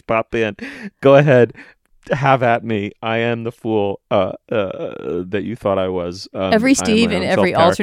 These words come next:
Speaker 1: self-caricature.
Speaker 2: universe loves Swedish
Speaker 1: Yes.
Speaker 2: pop bands.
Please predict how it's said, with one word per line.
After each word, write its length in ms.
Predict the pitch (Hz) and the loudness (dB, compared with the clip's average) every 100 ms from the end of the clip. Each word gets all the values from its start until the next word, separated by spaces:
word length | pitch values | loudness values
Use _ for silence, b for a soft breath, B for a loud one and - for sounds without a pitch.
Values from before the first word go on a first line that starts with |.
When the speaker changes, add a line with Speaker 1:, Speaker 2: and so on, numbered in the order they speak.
| 190 | 0
Speaker 1:
self-caricature. 160 | 180 | 2
Speaker 2:
universe 540 | 185 185 175 165 - - _ | 2 2 0 -2 -4 -12 _
loves 440 | - 160 156 170 - | -4 -2 -2 -6 -14
Swedish 300 | - 160 156 | -6 0 4
Speaker 1:
Yes. 120 | 131 139 | 6 6
Speaker 2:
pop 260 | 147 143 | 2 4
bands. 240 | 139 131 | 4 4